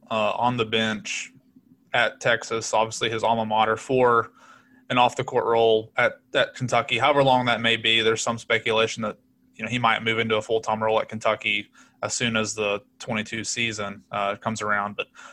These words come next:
for him to do that, kinda, wh-, wh-, what did you just think about that? It's kinda rare, I think, that you would see a guy leave a full-time job for an off-the-court role.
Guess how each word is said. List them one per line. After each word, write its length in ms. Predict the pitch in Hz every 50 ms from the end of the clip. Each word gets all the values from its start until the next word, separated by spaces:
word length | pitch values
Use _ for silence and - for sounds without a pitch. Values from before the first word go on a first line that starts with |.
| - _
for 140 | _ - -
him 180 | 165 233 262 214
to 240 | 190 147 120 110 113
do 220 | 113 120 123 123 117
that, 380 | 117 117 110 110 107 101 - -
kinda, 220 | - 214 175 -
wh-, 540 | - - - - - _ - - - - -
wh-, 240 | - 147 156 - -
what 100 | 170 208
did 140 | 240 180 165
you 60 | 170
just 180 | 147 135 -
think 160 | - 131 123 117
about 260 | 110 110 104 98 -
that? 160 | 113 107 107
It's 180 | 113 - - -
kinda 240 | - 170 160 131
rare, 300 | 117 110 113 110 107 104
I 60 | 101 -
think, 260 | - 110 107 107 101
that 80 | 110
you 100 | 110 110
would 120 | 110 107 -
see 160 | - 120 113
a 80 | 107 107
guy 180 | 110 107 107
leave 160 | 107 107 107
a 60 | 107 101
full-time 420 | - 117 110 107 - 107 107 110
job 300 | 107 107 101 104 104 -
for 180 | - 104 104 104
an 140 | 113 117
off-the-court 460 | 107 107 104 - 110 - - 107 107 104
role. 280 | 110 107 107 110 -